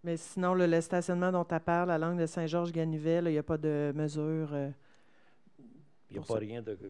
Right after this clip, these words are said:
Speaker 2: coulé dans le béton dans le moment.
Speaker 1: Parfait. Marie-Ève Gosselin demande, euh, s'il y a un projet pour améliorer la rue des Érables entre le Collège Bourget et le Mont-Rigaud.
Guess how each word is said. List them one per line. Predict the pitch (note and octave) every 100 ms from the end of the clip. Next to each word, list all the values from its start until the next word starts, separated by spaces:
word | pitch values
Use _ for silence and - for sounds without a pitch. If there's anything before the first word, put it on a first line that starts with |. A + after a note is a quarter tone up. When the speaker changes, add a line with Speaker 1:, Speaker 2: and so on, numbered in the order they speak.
| -
Speaker 2:
coulé | A#2 G#2 A2
dans | G2+
le | F2+
béton | F#2 - G2+
dans | F#2
le | F2+
moment. | F2+ F2+ F2 - - - - -
Speaker 1:
Parfait. | D#3+ - - - - - - - - - -
Marie-Ève | F3+ G3 G3
Gosselin | F3+ E3+ - G3+ G#3
demande, | F#3+ F3 F3 F#3+ F#3+
euh, | F#3 F#3+ G3
s'il | - G3+ F3+
y |
a | E3+
un |
projet | E3 G3+ F#3 G#3+
pour | A3 F#3+
améliorer | F#3+ G#3 G3+ F#3 F3 G#3
la | G#3 F3
rue | F3 F#3+
des | F3 E3
Érables | F3 E3+ E3+ D#3+ D#3 -
entre | F#3+ F#3
le | E3+
Collège | - F3+ F#3 F3+
Bourget | E3+ E3 D#3+ F3+ F#3+
et | F3+
le | E3 E3
Mont-Rigaud. | F3 E3+ F3 D#3+ F#3 C#4+